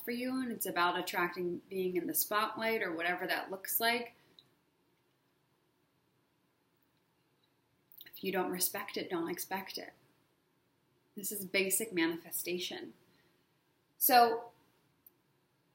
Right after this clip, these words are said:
I have just started in my membership signing on ten new members a day. This is now the new manifestation that has come to life. And a month ago, I was sitting on the porch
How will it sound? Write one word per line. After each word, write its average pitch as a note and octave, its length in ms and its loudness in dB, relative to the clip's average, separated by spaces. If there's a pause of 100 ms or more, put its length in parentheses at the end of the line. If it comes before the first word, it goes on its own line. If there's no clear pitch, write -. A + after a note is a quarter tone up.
I G#3+ 680 2
have G#3+ 220 -2
just A3+ 280 4
started G#3 440 2
in F3 140 -2
my F3+ 120 4
membership F3 640 0
signing F3+ 420 4
on E3 260 2
ten F3 480 0 (180)
new F3+ 140 -2
members D#3 360 0
a D#3+ 60 -4
day. - 300 -8 (340)
This G#3 180 0
is G3 120 -6
now F3 180 2
the F3 120 0
new F3+ 180 -2
manifestation F#3 840 -4
that F#3+ 100 -4
has F3 140 -4
come E3 220 -4
to D#3+ 140 -8
life. - 400 -12 (880)
And E3+ 480 2 (180)
a G3 60 -2
month G#3+ 400 -2
ago, - 220 -6 (500)
I F#3 60 -8
was F#3+ 160 -2
sitting A3+ 240 0
on B3+ 100 -4
the B3+ 80 -6
porch - 600 -6